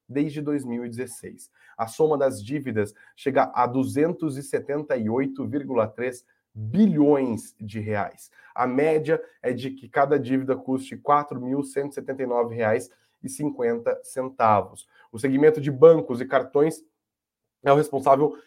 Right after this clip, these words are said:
pela maioria das dívidas, as do-, dívidas mais caras, inclusive, né? Vinte e oito vírgula dois por cento. Depois, contas básicas de água, luz e telefone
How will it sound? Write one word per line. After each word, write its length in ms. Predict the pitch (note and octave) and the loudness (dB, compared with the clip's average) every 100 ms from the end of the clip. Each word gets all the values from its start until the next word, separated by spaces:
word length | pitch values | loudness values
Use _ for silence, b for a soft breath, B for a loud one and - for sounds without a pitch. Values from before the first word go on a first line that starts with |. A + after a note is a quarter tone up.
| B | B
pela 180 | D3 D3 | 6 8
maioria 440 | D3 D3+ D#3+ F3+ | 8 8 6 6
das 240 | D#3+ C3 B2 | 4 2 0
dívidas, 480 | B2+ A2+ G#2+ F#2+ - | -6 -4 -6 -6 -6
as 160 | A2 G#2+ | -6 -4
do-, 260 | A#2 A2+ | -6 -6
dívidas 360 | A2+ B2+ B2 A#2+ | -8 -6 -4 -4
mais 340 | A#2+ C3+ C3+ | -4 -6 -8
caras, 600 | - C3 B2+ C3 G#2+ F#2+ | -6 4 6 8 4 0
inclusive, 640 | G#2 G2+ G#2 G#2 G#2 F#2+ G2 | -6 -8 -8 -4 -4 -2 0
né? 260 | C3+ C3+ B B B | 0 0 B B B
Vinte 280 | D3 G3+ | 0 0
e 60 | E3+ | 0
oito 200 | D#3+ D#3 | -4 -4
vírgula 260 | D3 C3+ C3+ | -4 0 0
dois 220 | B2 B2 | -2 -6
por 160 | - | -12
cento. 360 | - G2+ G2 - | -16 -16 -16 -6
Depois, 380 | B2 D#3+ E3+ - b b b | 0 4 4 2 b b b
contas 340 | D3+ D3+ D#3 | 2 4 4
básicas 540 | B2+ C3+ C3 C3 C3 A2+ | 6 6 6 2 -4 2
de 80 | |
água, 240 | C3+ C3+ C3 | 2 4 0
luz 220 | C3 C3 | -2 -4
e 40 | |
telefone 540 | A#2+ A#2 A#2 C3+ C#3+ | -6 -6 -4 -2 -2